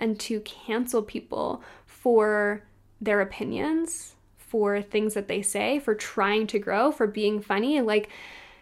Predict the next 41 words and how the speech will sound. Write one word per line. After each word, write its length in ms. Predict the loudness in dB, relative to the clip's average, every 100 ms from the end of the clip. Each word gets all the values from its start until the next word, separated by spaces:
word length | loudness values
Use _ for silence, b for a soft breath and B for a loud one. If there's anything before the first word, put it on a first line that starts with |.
| B _ _ 0
it's 160 | 0
scary. 560 | 0 2 2 2 0 -4 0
And 420 | 2 4 2 0 -12 4
I 80 | 4
don't 140 | 6
wanna 180 | 4 4
get 220 | 4 4
into 360 | 4 2 0 -2
too 300 | -4 -2 2
much 300 | 2 2 0
of, 160 | -2
like, 200 | 0 -2
what 380 | -2 2 2 0 -6
those 300 | 0 2 2
specific 560 | 2 2 2 -2 -4 -2
instances 760 | -4 0 -2 2 4 4 0
for 320 | -10 0 2
me 220 | 4 2
were, 240 | 2 2 2
because 280 | 0 -4 -4
that's 200 | -4 -2
not 140 | -2
what 120 | -2
this 160 | -4 -4
episode 420 | -4 -4 -2 0
is 140 | 0
about. 500 | -2 0 2 4 2 B B B B B
But 120 | 4
I 80 | 4
do 160 | 6 4
wanna 160 | 4 2
talk 240 | 0 2
a 40 |
little 200 | 2 2
bit 140 | 2 0
about 480 | 0 0 0 -2 -6
the 200 | -6 -2
influencer 580 | 0 0 2 2 0 -2
industry 460 | 0 -2 -2 -2
in 160 | 0 0
general 640 | -2 0 2 2 2 0